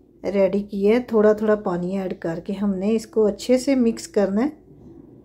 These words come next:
ये जो गुठलियाँ बन जाती हैं ना, वो नहीं बननी चाहिए। अच्छे से मिक्स करके फिर मैं आपको दिखाती हूँ।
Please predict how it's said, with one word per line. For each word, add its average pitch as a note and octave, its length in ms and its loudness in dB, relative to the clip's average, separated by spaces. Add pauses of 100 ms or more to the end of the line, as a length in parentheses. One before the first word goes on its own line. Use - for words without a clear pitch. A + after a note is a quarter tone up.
(800)
ये G#3 120 0
जो G#3 160 4
गुठलियाँ A3 640 2
बन F#3+ 220 0
जाती A3+ 340 2
हैं A3+ 80 2
ना, B3+ 160 2
वो G#3 200 2
नहीं G3 280 -2
बननी E3+ 320 -2
चाहिए। D3 360 -8 (960)
अच्छे A#3 280 0
से B3+ 220 2
मिक्स A3+ 360 2
करके F#3+ 460 0
फिर B3 180 -2
मैं F3 140 -4
आपको D#3+ 280 -6
दिखाती - 440 -8
हूँ। - 180 -12